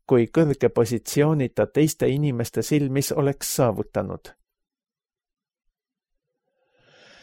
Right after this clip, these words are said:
Sellele, et neis salmides räägitakse ainult inimese eneseülendamissoovist, võiks viidata ka see, et Jesaja on siin ilmselt ära kasutanud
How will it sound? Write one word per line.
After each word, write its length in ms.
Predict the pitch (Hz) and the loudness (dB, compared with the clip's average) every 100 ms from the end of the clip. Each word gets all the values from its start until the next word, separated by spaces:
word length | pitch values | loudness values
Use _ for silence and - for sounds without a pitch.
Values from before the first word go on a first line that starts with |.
| - _ - | -20 _ -12
Sellele, 720 | - - 147 175 160 127 127 127 - | -8 0 2 6 4 4 2 -2 0
et 220 | 143 - | 0 0
neis 340 | 135 135 127 | 0 2 2
salmides 680 | - 156 160 139 123 120 113 123 | 0 0 2 2 0 0 -2 0
räägitakse 720 | 143 151 143 - 127 - 131 | 0 2 -2 0 -2 0 2
ainult 460 | 135 143 127 120 - | 2 2 2 0 -2
inimese 680 | 185 175 156 117 117 - 110 - | 0 2 2 2 0 2 2 2
eneseülendamissoovist, 1700 | 165 175 147 143 151 151 131 127 135 135 - 147 151 139 139 - - _ - - - 147 | 2 2 2 2 4 2 0 0 0 0 0 0 2 2 0 -2 -12 _ -20 -20 -2 2
võiks 340 | 143 - - | 2 2 -2
viidata 520 | 151 160 127 110 117 110 | 0 2 0 0 0 2
ka 140 | 110 | 0
see, 480 | - - 175 156 143 - | 0 0 2 2 -2 -2
et 240 | 156 131 - | -2 0 -2
Jesaja 680 | 120 117 - 160 160 135 120 | 2 2 2 0 2 0 0
on 220 | 123 117 | -2 -4
siin 260 | - 131 | -2 -2
ilmselt 560 | 143 160 127 - 113 - | 0 -2 -2 -4 -4 -2
ära 220 | 160 151 | 0 2
kasutanud 720 | 135 131 135 - 123 123 117 | 0 -2 -2 0 -2 0 -4